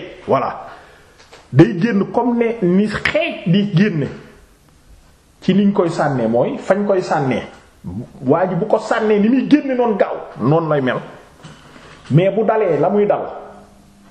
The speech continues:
nga ñëw vérifier, doo fa fekk lam dal.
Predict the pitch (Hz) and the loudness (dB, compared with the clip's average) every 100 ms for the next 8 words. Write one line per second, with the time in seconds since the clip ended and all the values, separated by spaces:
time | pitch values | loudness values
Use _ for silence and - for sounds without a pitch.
0 | - 117 160 196 180 165 196 185 165 170 | -6 2 4 4 2 2 0 0 0 0
1 | 349 - 123 147 170 165 165 165 143 143 | -2 -2 2 2 0 -2 0 0 0 0
2 | 120 | -2